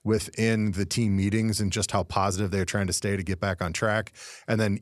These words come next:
even to hear out of Kirk's own mouth kind of his feelings on what happened in Green Bay and kind of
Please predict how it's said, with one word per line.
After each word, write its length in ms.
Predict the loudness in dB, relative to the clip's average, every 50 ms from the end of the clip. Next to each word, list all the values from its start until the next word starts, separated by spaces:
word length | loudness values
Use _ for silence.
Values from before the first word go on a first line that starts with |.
| -4 -4
even 300 | 0 0 2 2 2 2
to 80 | 2
hear 400 | 0 0 2 2 4 4 2 2 -2 -4 -2 0
out 160 | 2 2 2
of 80 | 0
Kirk's 340 | -2 -2 -2 0 0 0 0
own 180 | 0 0 2 2
mouth 400 | 2 2 2 2 0 -2 -2 -2
kind 200 | -2 0 2 2
of 180 | 0 0 -2 -6 -16 -20 -20 -20 -20 -20 _ _ 0
his 280 | 2 2 4 2 0
feelings 560 | -2 -2 0 0 2 2 2 2 2 2 2
on 200 | 2 2 2 0
what 240 | 0 0 0 0 -2
happened 640 | -2 -2 0 2 2 2 0 0 0 0 0 0 -2
in 260 | -2 -2 0 0 0 0
Green 280 | 0 0 2 2 2
Bay 280 | 2 2 2 2 2 2
and 140 | 0 0 -2
kind 200 | -2 0 0 0
of 140 | 0 -2